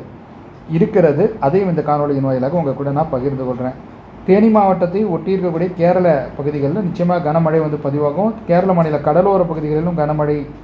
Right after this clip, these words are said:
உண்டு என்கிறதுல மாற்று கருத்துக்கள் இருக்கவே முடியாது. கேரள எல்லையை ஒட்டி இருக்கக்கூடிய தேனி மாவட்டம், இப்போ பெரியார் அணை பகுதியெலாம் இருக்கு இல்லையா, so அதை நான் மென்ஷன் பண்ணி சொல்றேன். So பெரியார் அணை பகுதிகளுக்கும் மழைக்கான சாத்தியக்கூறுகள் என்பது இருக்கிறது. புதுக்கோட்டை மாவட்டத்திலும் மழையானது பதிவாகலாம்.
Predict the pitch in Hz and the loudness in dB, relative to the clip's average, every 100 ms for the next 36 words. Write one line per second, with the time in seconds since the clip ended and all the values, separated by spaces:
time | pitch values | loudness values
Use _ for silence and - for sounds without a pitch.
0 | - - - 151 190 208 190 170 151 143 | -20 -20 -8 0 4 4 4 2 0 2
1 | 196 240 - - - 139 165 185 170 147 | 0 -2 -12 -18 -4 0 0 0 0 0
2 | 151 156 143 139 147 147 131 135 156 - | -2 -2 -2 0 0 2 0 0 -2 -4
3 | - - - - - 180 214 233 214 208 | -12 -16 -18 -16 0 4 6 6 4 4
4 | 190 180 180 180 170 156 170 175 175 190 | 2 0 0 0 -2 -2 -2 -2 -2 0
5 | 185 165 156 139 143 170 202 185 170 156 | 0 0 0 -4 -2 0 2 2 2 0
6 | 156 143 151 160 143 147 131 143 165 - | -4 -2 2 2 2 -2 -2 0 0 -2
7 | 143 147 175 151 139 160 147 139 139 131 | -4 -2 0 -2 -4 -6 -4 -4 -4 -6
8 | 147 143 156 180 190 180 151 139 143 139 | -6 -6 0 2 4 4 0 -2 -2 -2
9 | 127 214 185 147 160 151 135 139 135 147 | -4 -4 -2 -2 -2 -4 -2 -4 -2 -4
10 | 135 135 135 135 131 127 139 131 143 - | -2 -4 -4 -4 -4 -4 -4 -4 -6 -10
11 | - - - 196 220 226 220 196 185 175 | -16 -16 0 2 4 4 2 2 2 2
12 | 160 190 180 165 170 160 151 233 - - | 0 0 2 4 2 2 -2 -4 -8 -18
13 | - - - - 156 175 175 156 160 | -20 -20 -20 -4 0 4 4 4 2